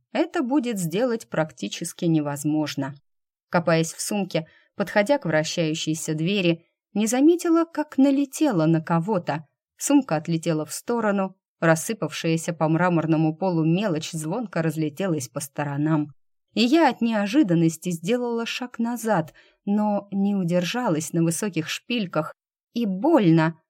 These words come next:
очень неуклюже плюхнулась прямо на попу перед вошедшим. Громко выдохнула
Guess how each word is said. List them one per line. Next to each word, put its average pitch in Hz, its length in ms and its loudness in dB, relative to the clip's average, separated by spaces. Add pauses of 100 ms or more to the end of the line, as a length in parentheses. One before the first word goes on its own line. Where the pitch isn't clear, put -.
(140)
очень 214 420 2
неуклюже 190 680 0
плюхнулась 170 680 0
прямо 285 420 2
на 208 200 0
попу 170 540 -2 (300)
перед 220 280 0
вошедшим. 147 880 -4 (380)
Громко 190 480 2
выдохнула 170 800 0